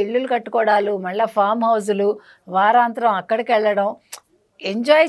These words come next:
చెయ్యొచ్చు మనిషి, కానీ ఏది కూడా మనిషిని మించి ఉంటే అది ఎప్పుడు కూడా ముప్పేనండి. ఆ ముప్పు కొడుకుల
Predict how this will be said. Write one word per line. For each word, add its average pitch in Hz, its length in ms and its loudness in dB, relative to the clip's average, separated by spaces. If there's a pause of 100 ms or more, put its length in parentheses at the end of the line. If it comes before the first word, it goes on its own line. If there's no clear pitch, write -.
(100)
చెయ్యొచ్చు 285 380 -2 (140)
మనిషి, 226 380 -6 (420)
కానీ 254 260 2 (220)
ఏది 254 220 0 (120)
కూడా 262 160 2 (140)
మనిషిని 226 360 -6 (100)
మించి 254 280 -6 (140)
ఉంటే 190 260 -4 (540)
అది 196 200 -4
ఎప్పుడు 247 200 -2 (100)
కూడా 262 220 2
ముప్పేనండి. 190 640 -4 (360)
ఆ 226 40 2 (120)
ముప్పు 254 340 -4
కొడుకుల 240 260 2